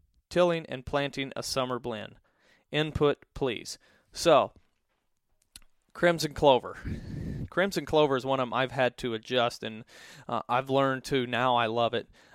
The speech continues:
um, early on. I didn't love it, uh, about ten years ago. First couple of times I started planting it, um, and I'm gonna share why.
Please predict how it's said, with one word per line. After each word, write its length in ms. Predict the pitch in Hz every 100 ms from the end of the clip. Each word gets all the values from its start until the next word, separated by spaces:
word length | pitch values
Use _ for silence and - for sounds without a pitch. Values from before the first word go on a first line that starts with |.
| -
um, 520 | 117 104 101 101 - _ _ _ -
early 340 | 135 131 120
on. 260 | 113 135 147
I 100 | 104
didn't 260 | 117 143
love 180 | 156 165
it, 100 | 196 _ -
uh, 340 | 127 120 113 110
about 220 | 117 -
ten 200 | - 143
years 220 | 139 143
ago. 360 | 143 147 143 143
First 300 | - 143 -
couple 180 | 139 135
of 60 |
times 240 | - 135 120
I 20 |
started 300 | - 135 120
planting 420 | - 135 127 139
it, 140 | 139 - _ _ _ -
um, 420 | 117 95 90 - _ -
and 160 | 117
I'm 100 | 123
gonna 100 | 139
share 260 | 143 139 139
why. 420 | 120 135 117 110